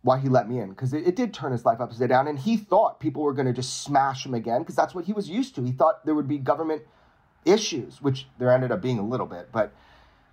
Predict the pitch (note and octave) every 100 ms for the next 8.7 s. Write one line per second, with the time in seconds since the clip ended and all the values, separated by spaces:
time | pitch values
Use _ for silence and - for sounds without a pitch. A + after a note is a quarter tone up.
0 | _ - C3+ C3+ C3 - - - D3 A#3+
1 | A3+ G3 C3 F2 - _ _ _ _ _
2 | _ _ _ _ - D3+ C3 D#3 D3+ C#3+
3 | C3+ - D3+ D3 C#3+ D3+ D3+ C#3 D3 D3+
4 | C#3 D3+ F#3+ G#3+ G#3 - F#3 F3+ E3+ C3+
5 | B2+ B2 A#2+ B2+ A#2 - _ _ _ _
6 | _ _ _ D3 C3+ A3 - A#3+ G3 E3+
7 | D#3 C#3 D3+ C3 C#3 C#3+ C3+ D#3 D#3 C3+
8 | - C3+ A#2+ A#2+ C#3+ C3+